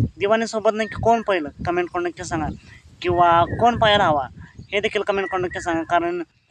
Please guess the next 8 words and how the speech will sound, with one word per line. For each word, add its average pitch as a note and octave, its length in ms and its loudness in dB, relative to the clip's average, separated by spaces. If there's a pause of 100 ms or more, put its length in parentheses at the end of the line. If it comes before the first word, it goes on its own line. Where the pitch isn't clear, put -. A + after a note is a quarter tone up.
(260)
सर्वां-, G#3 640 4
सर्वांनाच G#3+ 440 2
आपल्याला F#3 340 0
वाटतं F3+ 340 0
की D3+ 100 -4
आपला E3 300 2
आवडता F3+ 580 4
नंदी E3+ 340 -2